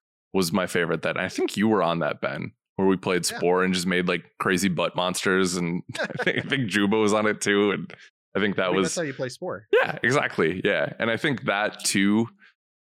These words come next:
Speaker 1: was, like, I was starting to finally figure out the tech, right? And we were feeling more comfortable with the tech from streaming from, from home too, so it felt a little bit more comfortable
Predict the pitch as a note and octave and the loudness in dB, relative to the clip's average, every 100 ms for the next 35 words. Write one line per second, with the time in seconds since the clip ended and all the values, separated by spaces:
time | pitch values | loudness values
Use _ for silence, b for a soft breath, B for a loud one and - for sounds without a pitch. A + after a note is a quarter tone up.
0 | - F#2+ F#2 F2 E2 - - _ _ _ | -2 0 2 0 0 -4 -14 _ _ _
1 | _ _ _ _ - G2+ G#2 - F#2+ F2+ | _ _ _ _ -6 -2 -2 0 0 0
2 | F#2+ G#2 - F#2+ F#2 F2 G2 F#2 F2+ F2+ | 0 -2 -2 -2 0 0 2 2 0 -2
3 | F#2 F2+ - - G#2 F#2 F#2+ F#2 F2+ F#2 | -2 -4 -4 -8 -2 0 0 0 2 2
4 | - G2 F2+ F2+ - F2+ F2+ F#2+ G#2 G2+ | 2 0 2 0 -2 -4 -2 0 2 2
5 | F#2+ A2 F#2+ - G2+ - A2 G#2+ G#2+ G#2 | 0 -2 -4 -2 -2 0 0 2 0 0
6 | A2 G#2 - G#2+ G#2 G2+ G#2 - G2 - | -2 -2 -2 -2 0 0 0 0 0 2
7 | E2+ D#2+ E2 - E2+ E2+ E2 E2 - F#2+ | -2 0 -2 -2 -2 0 -2 -2 -2 -4
8 | G2 G2+ G#2 G2 | -2 -2 -2 -2